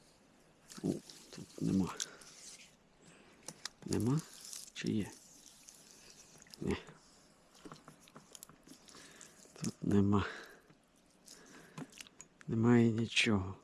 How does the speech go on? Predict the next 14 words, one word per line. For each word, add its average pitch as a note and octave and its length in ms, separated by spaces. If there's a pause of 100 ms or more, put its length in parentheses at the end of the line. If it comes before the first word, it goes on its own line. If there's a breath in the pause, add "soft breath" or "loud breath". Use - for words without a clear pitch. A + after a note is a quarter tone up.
Ого, G#2 440
тут G#2+ 140
навіть G#2+ 280
поводка A2 460
нема. F#2 260 (160)
Ну, D#3 720
ще - 540
ліпше. A#2 420 (1400 soft breath)
І B2+ 120
живця A2+ 460
нема, C#3 300
і B2+ 80
поводка A#2+ 480
нема. F2+ 260